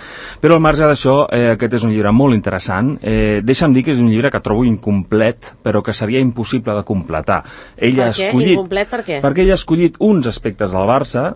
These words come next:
Speaker 1: i en parla. Però clar, és que en podríem escollir tants d'altres. No, no, no, no, no es pot acabar aquest llibre, és a dir, ell,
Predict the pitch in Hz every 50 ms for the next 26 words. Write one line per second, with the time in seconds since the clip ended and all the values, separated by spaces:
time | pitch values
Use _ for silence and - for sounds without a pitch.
0 | _ - - 127 120 110 107 - 110 98 85 82 78 76 - - - 107 131 147
1 | 165 - - - - 131 117 123 120 113 123 127 123 - - 123 117 127 123 -
2 | - 143 190 240 214 156 120 101 92 87 80 - - 95 151 180 - - - _
3 | _ _ _ _ _ _ - 113 117 117 123 131 143 110 110 135 117 67 - -
4 | 98 - - - - - - 117 127 147 147 - 165 175 165 156 110 110 95 95
5 | 95 87 98 92 95 98 98 92 90 92 95 98 98 107 104 104 104 104 104 104
6 | 101 104 98 92 - - - - - - - - - - 107 120 131